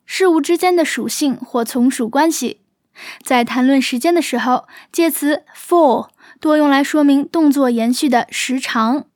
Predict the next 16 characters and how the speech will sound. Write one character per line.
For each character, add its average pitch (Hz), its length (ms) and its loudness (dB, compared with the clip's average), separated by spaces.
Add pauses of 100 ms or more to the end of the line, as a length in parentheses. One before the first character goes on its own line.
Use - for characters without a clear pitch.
(120)
而 247 320 0 (160)
of 277 480 2 (200)
则 254 140 -2
可 269 140 -2
以 269 80 2
用 262 100 0
来 254 160 2
解 240 180 -4
释 254 280 -4
动 269 280 2
作 247 160 0
的 220 200 -4
具 262 200 -6
体 220 200 -6
内 285 240 2
容。 233 260 -2